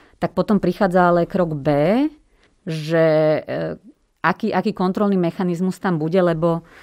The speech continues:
lebo keď zbor voliteľov splní svoju funkciu,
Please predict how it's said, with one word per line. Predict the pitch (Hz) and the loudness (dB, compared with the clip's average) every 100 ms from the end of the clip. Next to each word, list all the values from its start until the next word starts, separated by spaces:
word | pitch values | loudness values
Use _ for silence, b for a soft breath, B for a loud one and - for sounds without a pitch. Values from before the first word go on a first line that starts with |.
| B B B B | B B B B
lebo | 170 170 170 151 170 165 160 165 | 0 2 2 2 2 2 2 -2
keď | - 170 | -4 -2
zbor | 196 190 | 0 2
voliteľov | 175 190 - 165 156 165 190 220 | 2 2 0 0 2 2 2 0
splní | 214 185 180 | -2 -2 0
svoju | 185 170 | 0 -2
funkciu, | 151 190 196 - 233 226 | 0 -2 -2 -2 0 2